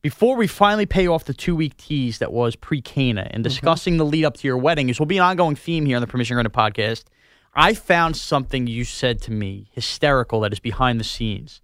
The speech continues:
Speaker 2: All right.
Speaker 1: that I think fits here with the podcast.
Speaker 2: Okay.
Speaker 1: Okay? And D A has pubbed the heck out of his new episode of Nomad.
Speaker 2: Right.
Speaker 1: All right? And you turned to me and said, and I think this is totally fine 'cause I think D A would laugh at this, and said,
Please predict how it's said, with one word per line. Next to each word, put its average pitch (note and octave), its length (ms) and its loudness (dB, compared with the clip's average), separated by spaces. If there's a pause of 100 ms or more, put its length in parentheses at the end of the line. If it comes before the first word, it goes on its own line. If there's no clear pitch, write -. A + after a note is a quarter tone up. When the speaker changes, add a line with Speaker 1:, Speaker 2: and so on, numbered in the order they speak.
Speaker 2:
All C#3+ 100 -6
right. - 80 -10 (220)
Speaker 1:
that C3+ 120 2
I C#3 160 6
think D3+ 280 0
fits - 380 -2
here A2+ 260 0
with G2 120 -6
the - 60 -12
podcast. - 540 0
Speaker 2:
Okay. D#3 240 -4
Speaker 1:
Okay? G3 320 4 (840)
And C3 460 2 (1000)
D D3 440 2
A G3 260 6
has D3+ 220 0
pubbed D3+ 360 0
the C#3 80 0
heck - 300 -2
out G2+ 80 -2
of G2+ 60 -8
his G2+ 140 -6
new A#2 120 2
episode A2+ 320 -2
of G#2+ 80 0
Nomad. G#2 460 -6 (100)
Speaker 2:
Right. E3+ 300 -4 (220)
Speaker 1:
All A#2 100 2
right? A#2+ 240 4 (540)
And A#2+ 160 -2
you E3+ 100 0
turned D#3 280 -2
to C3+ 40 0
me B2+ 120 0
and A2+ 100 -2
said, A2 200 0
and A#2+ 140 2
I C#3 160 4
think - 260 -4
this C3 120 0
is - 40 -10
totally C#3 180 0
fine B2 140 0
'cause A2 80 -6
I A2+ 40 -2
think A#2 140 -2
D A#2 120 0
A A2 60 0
would G#2 100 -4
laugh G#2+ 100 0
at G#2 40 -8
this, G#2+ 140 -14
and A2 80 -14
said, G#2 220 -8